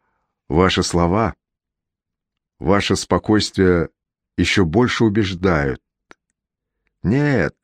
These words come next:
интуиция меня не подводит. Вы знаете,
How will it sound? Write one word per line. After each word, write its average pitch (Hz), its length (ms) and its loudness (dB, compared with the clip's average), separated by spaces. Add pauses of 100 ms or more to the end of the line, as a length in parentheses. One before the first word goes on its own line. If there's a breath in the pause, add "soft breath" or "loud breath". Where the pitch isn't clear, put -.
(1120)
интуиция 104 560 2
меня 107 240 2
не 113 80 0
подводит. 113 800 -2 (960)
Вы 190 120 2
знаете, 98 840 -2